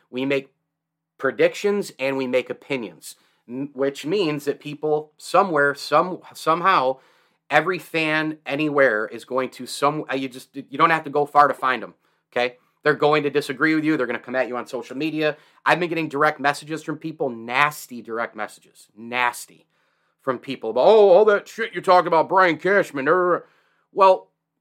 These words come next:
the Yankees, despite their record and despite the success so far, I, I'm not gonna take any credit away from them. This is more of a Yankee praise podcast than anything. But they still haven't proved anything yet.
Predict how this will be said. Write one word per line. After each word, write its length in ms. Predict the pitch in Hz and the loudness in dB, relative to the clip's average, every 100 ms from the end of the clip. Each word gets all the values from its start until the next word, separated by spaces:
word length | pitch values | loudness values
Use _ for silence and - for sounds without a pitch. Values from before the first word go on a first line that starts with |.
| _ _ _ _ - | _ _ _ _ -6
the 160 | 165 | -2
Yankees, 540 | 185 202 254 190 175 156 | 2 2 0 -4 -8 -6
despite 480 | 156 - 170 175 175 | -8 -2 -2 0 0
their 160 | 147 | 0
record 500 | 123 127 - 180 196 | 2 0 0 -4 -4
and 200 | 175 135 | -8 -10
despite 420 | 135 - 143 143 | -12 -6 -2 -2
the 80 | 139 | -4
success 520 | - 127 - 143 139 | -12 -16 -6 -4 -4
so 200 | - 135 | -2 -4
far, 500 | 127 117 110 139 202 _ _ 123 | -4 -8 -4 -4 -6 _ _ -8
I, 100 | 120 | -2
I'm 160 | 131 | 0
not 140 | 135 123 | 0 0
gonna 160 | 107 | -4
take 200 | 101 123 | -6 -8
any 140 | 107 92 | -8 -10
credit 300 | - 110 98 | -10 -8 -6
away 220 | 98 151 | -4 -4
from 220 | - 107 | -4 -12
them. 100 | 110 | -12
This 160 | 113 113 | -16 -20
is 100 | - 120 | -20 -12
more 240 | 120 120 | -8 -8
of 60 | 107 | -8
a 60 | |
Yankee 340 | 104 120 113 104 | -12 -12 -14 -12
praise 380 | - 143 147 | -4 -4 -4
podcast 500 | - 107 104 110 101 | -2 -2 -2 -8 -10
than 100 | 101 | -8
anything. 420 | 117 156 113 101 - _ _ _ _ _ - | -4 -4 -6 -12 -14 _ _ _ _ _ 2
But 320 | 143 139 - 131 | 4 4 2 -4
they 140 | 160 | -4
still 320 | - 214 208 | -2 0 2
haven't 260 | 214 202 - | 2 0 -6
proved 320 | - 240 156 | -6 -6 -4
anything 400 | 117 107 104 92 | -6 -8 -16 -20
yet. 220 | 87 - | -20 -20